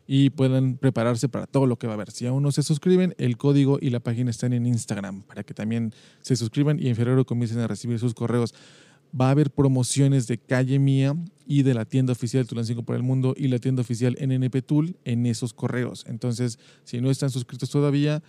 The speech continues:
háganlo para que les lleguen sus descuentos. Va a haber descuentos en ocho bit, descuentos en la barra, descuentos en envíos,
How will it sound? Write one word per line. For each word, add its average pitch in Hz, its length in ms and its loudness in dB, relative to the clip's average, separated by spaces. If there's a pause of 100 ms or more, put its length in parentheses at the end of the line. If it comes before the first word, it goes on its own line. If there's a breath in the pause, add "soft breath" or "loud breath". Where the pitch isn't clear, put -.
(280 soft breath)
háganlo 131 420 0
para 123 260 -4
que 127 120 -6
les 120 160 -2
lleguen 123 200 0
sus 117 220 -4
descuentos. 113 720 -4
Va 117 60 -6
a 113 40 -2
haber 113 120 -2
descuentos 113 460 -6
en 185 100 -8
ocho - 220 -12
bit, 151 280 -4
descuentos 117 500 -6
en 104 100 -4
la 101 80 -6
barra, 151 420 0 (280 loud breath)
descuentos 120 440 -4
en 107 80 -8
envíos, 156 580 0